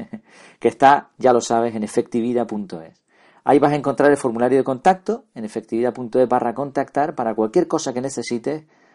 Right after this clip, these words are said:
además de un montón de contenido sobre efectividad, incluyendo la fórmula de la efectividad, para saber si estás siendo realmente efectivo.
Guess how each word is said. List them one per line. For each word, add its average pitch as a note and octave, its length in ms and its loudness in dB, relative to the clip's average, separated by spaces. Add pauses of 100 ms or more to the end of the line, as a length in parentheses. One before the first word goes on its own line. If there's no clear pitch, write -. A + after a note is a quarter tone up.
además C#3 300 4
de F#3 60 2
un F3+ 40 0
montón E3+ 260 0
de E3+ 100 -2
contenido D3 440 0
sobre C3 220 -2
efectividad, C3+ 640 -4
incluyendo D3 680 -2
la B2 120 -2
fórmula C3+ 360 -4
de A#2+ 100 -2
la A2+ 40 -2
efectividad, G#2+ 680 -4 (440)
para A#2+ 160 4
saber C3 200 2
si C#3+ 120 -4
estás C3+ 220 -4
siendo B2 240 -4
realmente A2+ 640 -2
efectivo. - 500 -14